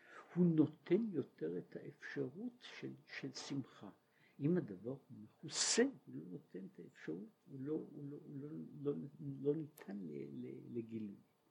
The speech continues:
רק, זה מה שהוא קורא לזה, של, אה, לגבי, אה, של, של, אה, נכנס, נכנס יין, יצא סוד, מה שאמרתי,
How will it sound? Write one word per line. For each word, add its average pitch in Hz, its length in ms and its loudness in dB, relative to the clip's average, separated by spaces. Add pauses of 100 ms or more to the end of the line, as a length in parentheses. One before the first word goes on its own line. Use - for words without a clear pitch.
(2500)
רק, - 340 -8 (680)
זה 143 200 10
מה 185 140 12
שהוא 131 200 6
קורא - 280 6
לזה, 98 520 10 (380)
של, 98 640 0
אה, 90 500 -4
לגבי, 101 480 12 (140)
אה, 95 280 -2 (120)
של, 92 460 4 (420)
של, 95 540 8
אה, 90 640 -4
נכנס, - 720 12
נכנס 143 500 4 (180)
יין, 147 320 12
יצא - 360 4 (200)
סוד, 190 220 12 (1160)
מה 139 100 -12
שאמרתי, 120 720 -6